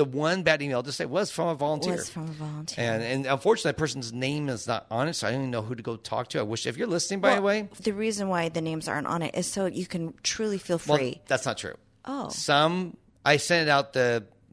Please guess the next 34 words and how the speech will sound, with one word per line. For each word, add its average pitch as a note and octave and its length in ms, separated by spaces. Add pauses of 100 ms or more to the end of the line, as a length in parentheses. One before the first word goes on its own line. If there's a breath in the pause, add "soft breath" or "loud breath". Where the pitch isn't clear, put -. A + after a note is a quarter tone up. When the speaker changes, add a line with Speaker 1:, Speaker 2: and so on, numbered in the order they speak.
Speaker 1:
e-, B2 160
the, G#2 500
what G#2 100
do G#2 40
you F#2 40
call G2+ 140
the F#2 80
response F2+ 640 (340 soft breath)
two A#2+ 200
ways. D#2+ 240
I - 20
sent B2 320
an - 60
email A2+ 220
out G2+ 160
to G2+ 60
everyone. F#2+ 300
So - 200
that B2 340
would, A2+ 260 (160 soft breath)
if - 100
you A#2+ 100
use A#2 260
that - 200
email, G#2+ 260
you G2 140
would G2 100
give G2+ 200
us G2+ 160
a G2+ 60
direct. F#2+ 340
I G#2+ 140
also A#2+ 320
put - 300